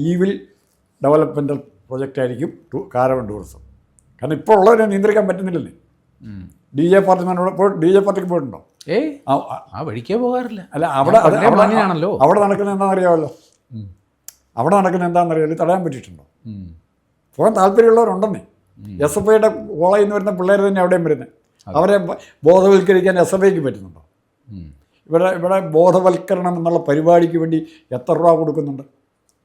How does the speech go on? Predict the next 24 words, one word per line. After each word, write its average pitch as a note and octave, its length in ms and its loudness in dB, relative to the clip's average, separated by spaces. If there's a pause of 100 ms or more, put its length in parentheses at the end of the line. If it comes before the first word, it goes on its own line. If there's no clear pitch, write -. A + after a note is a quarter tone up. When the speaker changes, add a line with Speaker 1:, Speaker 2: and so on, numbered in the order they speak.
Speaker 1:
അപ്പം C#3+ 160 -6
നമുക്ക് F#3 580 0 (260)
ചെയ്യാൻ E3+ 420 2
പറ്റാത്ത D#3 400 -2 (140)
കാര്യങ്ങൾ B2+ 560 -6 (260)
മറ്റുള്ളവൻ്റെ D#3+ 580 2
പെടലിക്കാരൻ, B2+ 640 -6
ഇപ്പോൾ C#3+ 180 -6 (100)
നു-, - 140 -16 (300)
നുഴഞ്ഞുകയറ്റക്കാരനോ C3 920 -6 (180)
കുടിയേറ്റക്കാരനോ C#3+ 680 -2
അവൻ്റെ C#3+ 240 -8
പെടലിക്ക് B2 440 -12
വെച്ച് A#2 240 -14 (120)
കെട്ടി C3+ 340 -12 (400)
സ്വയം C3+ 260 -2
രക്ഷപ്പെടാൻ A#2+ 380 -6
നോക്കുക. F#2+ 320 -14 (460)
പക്ഷേ D#3 160 0
ഇവിടെ G3+ 180 0
ചെയ്യേണ്ട A3+ 300 2
കാര്യങ്ങൾ G3+ 340 0
ഒത്തിരിയുണ്ട്. G3 360 -4 (560)
Speaker 2:
ഉം. F#2+ 140 -20